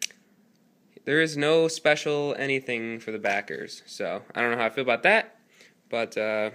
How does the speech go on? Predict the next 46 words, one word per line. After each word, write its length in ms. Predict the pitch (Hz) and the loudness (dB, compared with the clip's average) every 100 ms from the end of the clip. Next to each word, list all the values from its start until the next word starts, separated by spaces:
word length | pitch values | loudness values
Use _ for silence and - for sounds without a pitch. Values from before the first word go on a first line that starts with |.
| - | -10
as 100 | - | -14
you 60 | 107 | -12
can 80 | 110 | -10
see, 160 | - | -8
it 80 | 120 | -8
says, 160 | 117 113 | -8 -6
"Thank 300 | 135 135 135 | -2 -2 0
you, 340 | 131 131 131 - | 0 0 -4 -10
join 240 | - 110 113 | -8 -6 -6
us," 220 | 113 - | -8 -6
whatever. 460 | 104 113 113 113 - _ _ - _ - | -4 -2 -2 -4 -8 _ _ -20 _ -12
Um, 300 | 101 104 98 | -8 -6 -4
I 40 | 110 | -2
would 120 | 120 | -2
have 80 | 117 | -2
liked, 220 | 113 - | -4 -2
"Thank 260 | 180 202 | -2 -2
you, 100 | 196 | -4
backer." 500 | 123 131 165 190 107 | -4 -2 -2 -2 -4
That 120 | 117 131 | -2 -4
would 80 | |
have 40 | 113 | -4
been 140 | 101 | -6
nice 300 | 101 113 - | -6 -8 -10
for, 220 | - 101 | -10 -8
you 120 | 101 98 | -8 -10
know, 80 | |
the 80 | 98 | -10
backers 480 | 98 98 - 101 - - - - - | -6 -6 -6 -10 -10 -12 -14 -14 -8
having 180 | 110 101 | -6 -4
to 60 | |
wait 100 | 104 | -2
a 40 | 104 | 0
year 140 | 107 | 0
and 80 | 107 | 2
a 40 | |
half 320 | 123 127 - - - - - | 4 2 0 -16 -20 -20 0
for 140 | 156 | 2
a 40 | 156 | 4
cable 300 | 202 202 180 | 4 2 2
that 140 | 160 | 0
now 240 | 175 269 339 | 2 0 0
technically 560 | 294 330 339 285 233 | 0 0 0 0 2
is 100 | 220 | 2
outdated, 720 | 214 208 170 139 190 156 95 - - | 4 0 2 2 4 2 0 -4 -10
um, 300 | 113 113 113 | -6 -4 -4